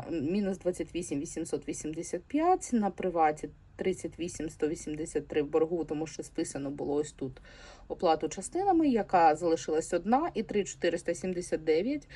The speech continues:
у мене у боргу. І я цього тижня планую її закрити. Останню. <laughs> Основна робота принесла з доходів вісімнадцять двісті, підробіток п'ять тисяч, ані облігації, ані O L X нічого не принесли.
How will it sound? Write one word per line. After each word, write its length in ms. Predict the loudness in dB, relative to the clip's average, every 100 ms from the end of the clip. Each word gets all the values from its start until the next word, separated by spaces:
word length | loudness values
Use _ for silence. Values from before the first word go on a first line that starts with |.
| -18 -18 -20 -20 -6
у 80 | 0
мене 680 | 4 6 6 6 6 2 0 -8 -6
у 100 | -4
боргу. 560 | 4 4 4 2 -2 -2
І 180 | -4 2
я 300 | 4 4 4 -2
цього 160 | -8
тижня 320 | -4 -2 -2 0
планую 460 | 0 2 0 0
її 300 | -4 -4 -4
закрити. 840 | -2 -2 -2 -2 -2 -2 0 0 0 -8 -2
Останню. 880 | -2 -2 4 8 10 8 10 12 10 8 -2 -8 -14 -14
<laughs> 500 | -12 -12 -12 -14 0
Основна 500 | 2 6 6 8 8
робота 340 | 8 6 2
принесла 580 | 2 2 4 2 2 0
з 60 | 2
доходів 540 | 2 4 2 2 -2 -8 -20 -20 -12 -2
вісімнадцять 600 | 0 0 2 2 2 -2
двісті, 480 | -2 -2 -2 -2 -2
підробіток 680 | -2 0 0 0 0 0 2
п'ять 260 | 2 2
тисяч, 480 | 0 -2 0 -4 -4 -2 2
ані 240 | 4 4
облігації, 600 | 2 2 4 4 2 -6 -2
ані 260 | -2 -2
O 120 | 0
L 80 | 0
X 280 | 0 -4 -4
нічого 380 | -2 -2 -4 -6
не 120 | -6
принесли. 680 | -4 -4 -4 0 2 2